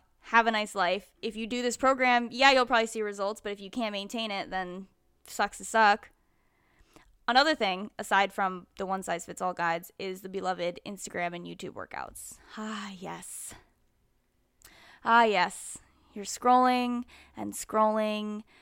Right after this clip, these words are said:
trying to find a workout that fits your mood that day and get it done just to repeat the same search and scroll tomorrow.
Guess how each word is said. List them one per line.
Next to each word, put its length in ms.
trying 280
to 60
find 220
a 80
workout 440
that 120
fits 300
your 100
mood 280
that 200
day 420
and 160
get 180
it 100
done 280
just 220
to 80
repeat 280
the 60
same 360
search 260
and 140
scroll 240
tomorrow. 560